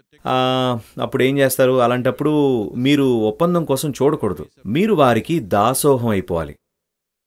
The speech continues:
డీల్స్ లాంటివి పెట్టుకోకూడదు. ఖచ్చితంగా దాసోహం అయిపోవాలి. ఎందుకంటే భావోద్వేగపు మాధుర్యం అనేది మీకు కలిగే అద్భుతమైన అనుభూతి.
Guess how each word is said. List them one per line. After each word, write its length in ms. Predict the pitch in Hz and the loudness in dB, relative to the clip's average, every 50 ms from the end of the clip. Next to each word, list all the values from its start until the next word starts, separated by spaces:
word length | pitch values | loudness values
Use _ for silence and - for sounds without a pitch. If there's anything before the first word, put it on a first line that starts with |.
| _ _ _ _ - | _ _ _ _ -10
డీల్స్ 360 | 104 123 151 180 196 180 - | -6 -4 -2 -2 -2 -2 0
లాంటివి 280 | 175 156 135 110 120 113 | 0 0 0 0 -2 -2
పెట్టుకోకూడదు. 560 | - 110 - 117 120 104 - - 73 - - - _ _ _ _ _ _ _ _ _ _ _ _ _ - | -2 -4 -4 -4 -4 -4 -4 -6 -10 -14 -16 -20 _ _ _ _ _ _ _ _ _ _ _ _ _ -8
ఖచ్చితంగా 500 | 120 117 - 156 - 131 113 107 113 123 | -8 -6 -6 -6 -4 -4 -4 -2 -2 -4
దాసోహం 440 | 101 92 95 95 95 - 110 98 92 | -4 -4 -6 -6 -6 -4 -6 -6 -4
అయిపోవాలి. 400 | 87 85 - - 82 76 71 - _ _ _ - | -6 -8 -8 -8 -10 -10 -12 -14 _ _ _ 0
ఎందుకంటే 500 | 123 151 180 202 165 175 147 127 156 156 | 2 2 2 2 0 0 0 0 0 -2
భావోద్వేగపు 880 | 120 98 107 101 117 131 147 160 165 143 135 143 151 147 139 131 - 135 | -2 -4 -2 0 2 2 2 2 0 -2 -2 -2 0 0 0 -2 -2 -2
మాధుర్యం 640 | 113 104 104 110 117 113 117 117 113 113 113 107 | -2 -2 -2 -2 -2 -2 -2 -2 0 0 0 0
అనేది 320 | 104 101 131 170 165 139 120 | -2 -2 -4 -4 -4 -2 -2
మీకు 280 | 110 110 107 - 117 | 0 -2 -2 -4 -4
కలిగే 340 | 104 110 107 113 127 139 147 | -4 -2 -2 -2 0 0 0
అద్భుతమైన 800 | 131 110 98 87 85 - - - - 160 143 131 120 117 117 107 | 0 0 -2 -4 -6 -6 -6 -4 -2 -2 -2 -2 -2 -2 -2 -2
అనుభూతి. 580 | 95 87 87 98 90 92 101 92 - 87 - | -2 -4 -4 -4 -4 -4 -4 -4 -4 -6 -10